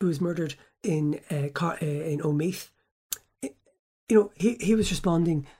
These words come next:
he wasn't responding to a bank robbery, he was responding to a domestic violence incident. He was getting a woman out of a house. Guards, hundreds of Gardaí do that every single day.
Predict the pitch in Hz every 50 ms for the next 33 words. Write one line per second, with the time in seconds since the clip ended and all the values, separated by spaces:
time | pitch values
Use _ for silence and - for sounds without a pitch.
0 | _ _ - 208 208 220 180 196 202 170 139 185 175 175 156 160 156 139 170 175
1 | 185 208 214 214 214 233 220 170 165 208 214 180 - - - - 180 165 160 160
2 | 151 139 - 160 147 135 160 147 151 160 147 - 156 135 139 147 139 156 196 208
3 | 202 196 - - - - 208 196 196 - - 208 202 - 175 170 160 - 190 175
4 | 175 165 160 156 160 165 156 151 147 143 156 143 165 220 214 - - - - _
5 | _ _ - 240 233 233 214 - - - _ _ _ _ _ _ _ _ - -
6 | _ - - 220 254 262 254 202 - 208 156 - 175 165 147 147 143 135 160 143
7 | 139 139 139 139 135 143 135 - 160 143 139 139 135 139 139 135 135